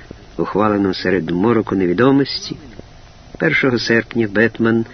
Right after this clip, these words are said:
оголосив Росії війну, водночас вимагаючи від Парижа неможливих запевнень,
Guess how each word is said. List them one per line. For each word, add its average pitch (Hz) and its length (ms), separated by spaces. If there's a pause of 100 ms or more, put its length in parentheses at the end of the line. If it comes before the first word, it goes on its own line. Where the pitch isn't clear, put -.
(460)
оголосив 104 520
Росії 107 420
війну, 107 440
водночас 107 600
вимагаючи 101 560
від 92 120
Парижа 113 500
неможливих 113 680
запевнень, 120 520